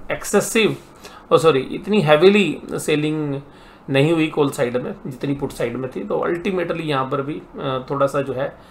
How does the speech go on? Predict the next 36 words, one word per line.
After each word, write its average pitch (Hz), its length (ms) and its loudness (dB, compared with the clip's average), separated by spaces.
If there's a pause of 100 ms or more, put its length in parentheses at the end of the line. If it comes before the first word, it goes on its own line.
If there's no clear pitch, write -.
(380)
बाजार 139 320 4
में 147 120 -2
एक 143 100 -6
relief, 143 640 -4
अम, 131 380 -4
अ, - 60 -8 (500)
जो 127 160 -2
है 131 300 -2 (680)
मिल 143 400 4
रहा 190 140 8
है 160 140 4
बाजार 147 260 0
को, - 120 -10
तो 165 340 -6
ultimately 143 480 -2
put 135 240 -4
writer 123 300 -2
भी 190 220 -8 (120)
वहाँ 123 220 -4
पर 147 200 -4
aggressive 113 440 -8
हो 120 80 -8
रहे - 120 -12
हैं। - 80 -20 (560)
और, 127 320 4
अ, 127 320 4
भारत 123 380 2
ने, 139 480 0
अ, 127 180 -6
जो 120 160 -6
है 127 180 0
आज 110 280 0 (380)
श्रीलंका 147 400 0
के 143 100 0
साथ 127 260 2 (640)
अभी 131 480 0